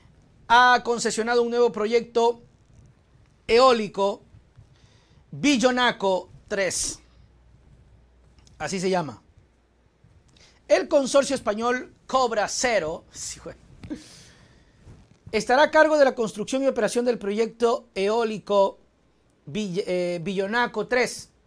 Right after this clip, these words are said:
una vez que el gobierno ya firmó el contrato de concesión la tarde del día de ayer. La obra se construirá en Loja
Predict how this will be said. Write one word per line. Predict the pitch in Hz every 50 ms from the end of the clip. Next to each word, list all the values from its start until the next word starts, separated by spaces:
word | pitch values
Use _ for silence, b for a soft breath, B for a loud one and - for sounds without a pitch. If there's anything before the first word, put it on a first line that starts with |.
| - b b b b b b b b b b b b b b _ _
una | - 254 269 262 254 240
vez | 208 247 247 247 247
que | - 233
el | 220
gobierno | 202 190 185 214 220 226 226 220
ya | 208 208 202
firmó | 208 214 208 202 202 208
el | 214
contrato | - 202 190 175 - 202 202 196 208 202
de | 190 175
concesión | 175 170 165 135 165 143 - 196 208 220 240 262 -
la | 175 160 151 -
tarde | 185 190 196 196 202 202 185
del | 170 151 156
día | 165 180 185 180 175 170 - -
de | 160 156
ayer. | 151 127 123 104 101 - - _ b b b b b b b b b b 180
La | 202 220
obra | 240 240 240 240 233
se | - 220
construirá | 214 208 196 175 - 190 190 190 202 208 226 226 -
en | - 190 196 202
Loja | 226 262 269 269 - 220 226 247